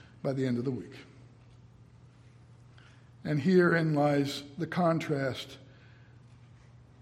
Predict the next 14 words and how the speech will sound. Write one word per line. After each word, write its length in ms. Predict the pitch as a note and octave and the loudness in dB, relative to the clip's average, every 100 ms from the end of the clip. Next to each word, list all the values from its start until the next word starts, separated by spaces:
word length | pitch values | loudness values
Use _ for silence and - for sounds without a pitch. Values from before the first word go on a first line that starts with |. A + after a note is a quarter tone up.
| - - - | -20 -20 -6
probably 380 | F3 D#3+ D#3 | 0 2 4
the 120 | D#3+ B2+ | 2 2
greatest 440 | D3 C#3+ C3 - | -2 -2 -4 -8
contrast, 640 | C#3 A2 - - - - - - - - - - - - - - - - - - - | -10 -10 -12 -16 -16 -18 -20 -20 -20 -20 -20 -20 -20 -20 -20 -20 -20 -20 -20 -18 -6
because 460 | D3 - D#3+ D3+ - | -4 2 2 2 -2
that 440 | E3+ F#3+ A3+ - F#3 | 2 4 4 -2 -2
which 220 | E3+ - | -2 0
seemed 400 | F#3+ F#3+ F3 - | 4 4 4 2
to 100 | E3+ | -2
be 440 | C3+ D#3 C#3+ C#3+ - - - - - - - - - - - - - - - - - - - - - - - - - - - - - - - - - - - | 0 2 2 0 -4 -12 -20 -20 -20 -20 -20 -20 -20 -20 -20 -20 -20 -20 -20 -20 -20 -20 -20 -20 -20 -20 -20 -20 -20 -20 -20 -20 -20 -20 -20 -20 -20 -12 -6
the 100 | E3 | -4
triumph 840 | - - G3 A3 A#3 A3 G#3+ - | -4 -2 0 4 6 6 6 4
of 240 | F3+ - | 0 4
evil 460 | G#3+ G#3+ F3 - | 6 8 6 2